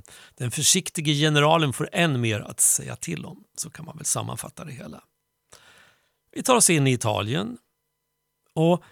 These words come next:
liksom omärkligt så förvandlas Alperna till Dolomiterna. Det är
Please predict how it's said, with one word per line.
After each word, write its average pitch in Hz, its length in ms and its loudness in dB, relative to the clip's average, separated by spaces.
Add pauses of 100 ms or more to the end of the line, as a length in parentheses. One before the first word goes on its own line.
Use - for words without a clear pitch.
(300)
liksom 196 300 2
omärkligt 190 880 4
så 160 100 4
förvandlas 135 920 4 (100)
Alperna 131 580 2
till 113 500 -4
Dolomiterna. 120 840 -2
Det 120 120 -2
är 135 200 0